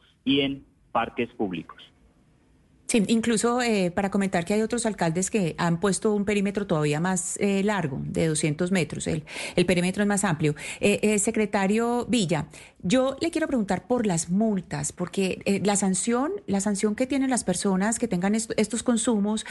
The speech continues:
Speaker 2: es multas entre ocho a treinta y dos salarios mínimos. Muchas veces este tipo de personas que están consumiendo, eh, pues son personas que no tienen recursos para pagar ese tipo de, de multas.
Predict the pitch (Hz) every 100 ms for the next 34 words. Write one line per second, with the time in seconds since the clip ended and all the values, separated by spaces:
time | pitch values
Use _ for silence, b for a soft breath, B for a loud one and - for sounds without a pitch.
0 | B B B 196 190 226 233 - 233 -
1 | 202 190 165 180 175 226 226 226 277 277
2 | 190 190 - 196 175 170 165 165 196 190
3 | 208 208 202 208 233 285 208 151 151 -
4 | B B B 208 226 262 247 277 269 277
5 | - 233 269 262 254 254 247 170 - 190
6 | 185 214 220 - 180 - 180 196 233 247
7 | 233 214 175 190 220 B B B - 180
8 | 170 - - - 202 196 165 190 220 214
9 | 202 233 180 170 247 240 226 196 175 202
10 | 185 202 175 156 151 160 180 185 170 180
11 | 165 147 143 B B B 180 190 202 170
12 | 190 202